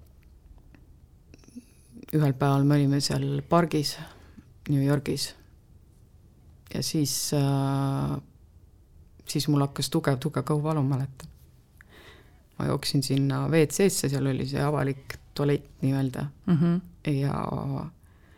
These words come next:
Speaker 1: no, tol hetkel pidi rasedust olema juba, ikkagist ma,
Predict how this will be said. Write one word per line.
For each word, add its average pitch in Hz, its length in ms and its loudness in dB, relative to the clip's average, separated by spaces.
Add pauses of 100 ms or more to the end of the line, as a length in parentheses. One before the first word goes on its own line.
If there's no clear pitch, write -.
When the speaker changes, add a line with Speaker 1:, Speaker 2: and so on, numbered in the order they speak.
(720)
Speaker 1:
no, 156 80 2
tol 175 160 8
hetkel 156 260 4
pidi 143 200 2
rasedust 135 460 0
olema - 320 0
juba, 135 440 -2
ikkagist 139 420 -4
ma, 135 260 0